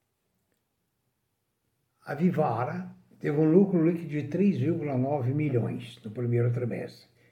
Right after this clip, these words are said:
queda de setenta e nove por cento em relação ao mesmo trimestre do ano passado. A Petrobras informou que os desinvestimentos já colocaram dois ponto cinco bilhões de dólares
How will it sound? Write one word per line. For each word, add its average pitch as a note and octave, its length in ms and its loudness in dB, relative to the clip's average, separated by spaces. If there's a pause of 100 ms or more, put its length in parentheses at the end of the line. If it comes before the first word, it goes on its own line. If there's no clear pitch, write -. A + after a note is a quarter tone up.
(140)
queda A#2+ 440 -2
de A#2+ 140 2
setenta F3 540 -4
e E3+ 60 2
nove C3 360 -4
por E3+ 240 -4
cento C#3 400 -10 (400)
em C#3 160 -6
relação C3 840 -6 (300)
ao B2+ 100 -4
mesmo B2+ 420 0
trimestre A#2+ 640 -2
do A2+ 220 -6
ano A#2+ 180 -2
passado. - 640 -12 (1000)
A B2+ 80 -16
Petrobras D#3+ 840 0
informou B2+ 680 0
que - 100 -14
os A#2 140 -4
desinvestimentos B2+ 1500 -4 (480)
já C#3+ 280 -8
colocaram C3 880 -6
dois E3 340 -4
ponto C3+ 540 -14
cinco B2+ 440 -14
bilhões C#3+ 680 -6
de A#2+ 100 -6
dólares A#2 640 -8